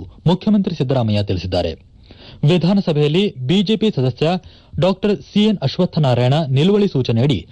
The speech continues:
ವಿಷಯ ಪ್ರಸ್ತಾಪಿಸಿ, ರಾಜ್ಯದ ವಿಶ್ವವಿದ್ಯಾಲಯಗಳನ್ನು ಮುಚ್ಚುವ ಸ್ಥಿತಿ ನಿರ್ಮಾಣವಾಗಿದೆ ಎಂದು ಅಸಮಾಧಾನ ವ್ಯಕ್ತಪಡಿಸಿದರು. ಇದಕ್ಕೆ ಪ್ರತಿಕ್ರಿಯಿಸಿದ ಮುಖ್ಯಮಂತ್ರಿ, ಸಂಪುಟ ಉಪಸಮಿತಿ ವರದಿಯೇ ಇನ್ನೂ ಬಂದಿಲ್ಲ, ಉಪಸಮಿತಿ ವರದಿ ಬರುವ ಮೊದಲೇ ಬಿ ಜೆ ಪಿಗೆ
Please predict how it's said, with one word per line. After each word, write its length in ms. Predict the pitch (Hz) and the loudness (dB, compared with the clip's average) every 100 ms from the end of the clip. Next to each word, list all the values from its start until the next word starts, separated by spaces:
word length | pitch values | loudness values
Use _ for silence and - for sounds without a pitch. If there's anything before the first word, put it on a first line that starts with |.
| - 135 | -6 -2
ವಿಷಯ 300 | 156 165 147 | 0 0 0
ಪ್ರಸ್ತಾಪಿಸಿ, 540 | 117 - 123 110 190 202 - - - - - - | -2 -4 -4 -2 -4 -4 -10 -20 -20 -20 -20 -4
ರಾಜ್ಯದ 380 | - 190 190 254 254 | 0 0 -2 -2 0
ವಿಶ್ವವಿದ್ಯಾಲಯಗಳನ್ನು 960 | 185 196 185 170 165 147 143 156 190 - | 0 0 2 2 2 2 2 2 0 2
ಮುಚ್ಚುವ 400 | 156 190 226 220 | 2 2 0 0
ಸ್ಥಿತಿ 320 | - 156 156 | 0 0 0
ನಿರ್ಮಾಣವಾಗಿದೆ 640 | 139 123 160 180 117 107 | 0 2 2 0 0 0
ಎಂದು 300 | 117 160 85 - | 2 2 0 -2
ಅಸಮಾಧಾನ 500 | 139 196 196 135 113 | -2 2 2 2 -2
ವ್ಯಕ್ತಪಡಿಸಿದರು. 580 | 113 - 104 107 95 87 - - - - - - | -2 -4 -4 -2 -4 -6 -10 -20 -20 -20 -8 -2
ಇದಕ್ಕೆ 340 | 196 240 247 | 0 0 -2
ಪ್ರತಿಕ್ರಿಯಿಸಿದ 600 | 247 151 170 - 139 127 | -2 -2 -2 -2 0 0
ಮುಖ್ಯಮಂತ್ರಿ, 560 | 160 117 117 131 160 90 - - - - - - - | 0 -2 0 2 2 -2 -8 -20 -20 -20 -18 -10 0
ಸಂಪುಟ 400 | 214 214 240 247 | 0 2 0 0
ಉಪಸಮಿತಿ 540 | 175 175 214 185 175 165 | 0 0 0 0 2 0
ವರದಿಯೇ 420 | 139 135 156 180 | 0 2 2 2
ಇನ್ನೂ 220 | 127 120 | 2 0
ಬಂದಿಲ್ಲ, 340 | 110 110 107 147 170 _ - - | 0 0 0 0 -2 _ -8 -2
ಉಪಸಮಿತಿ 540 | 208 262 247 220 214 | 0 0 2 0 2
ವರದಿ 300 | 196 160 160 | 2 2 0
ಬರುವ 260 | 143 131 139 | 0 2 2
ಮೊದಲೇ 440 | 127 127 160 180 135 | 2 2 0 -2 -2
ಬಿ 180 | 151 196 | 0 2
ಜೆ 140 | 220 | 0
ಪಿಗೆ 200 | 202 | 0